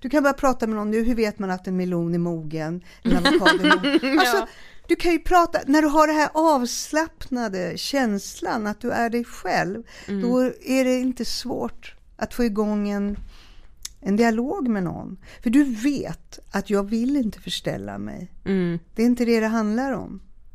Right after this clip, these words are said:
Speaker 1: Det handlar inte om någon, att vara duktig.
Speaker 2: Nej. Men hur når man den självkärleken då?
Speaker 1: Mm.
Speaker 2: För det inser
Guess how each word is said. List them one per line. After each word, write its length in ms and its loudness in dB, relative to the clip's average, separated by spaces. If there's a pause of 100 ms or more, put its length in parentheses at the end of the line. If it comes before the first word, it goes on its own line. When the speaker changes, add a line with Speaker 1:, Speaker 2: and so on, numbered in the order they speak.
(300)
Speaker 1:
Det 80 -2
handlar 280 2
inte 200 0
om 100 2
någon, 320 0 (340)
att 200 -4
vara 80 4
duktig. 1160 -4
Speaker 2:
Nej. 340 -4 (240)
Men 160 2
hur 120 4
når 360 4
man 220 0
den 240 -2
självkärleken 880 -6
då? 160 -8 (220)
Speaker 1:
Mm. 200 -6
Speaker 2:
För 60 -2
det 80 2
inser 340 0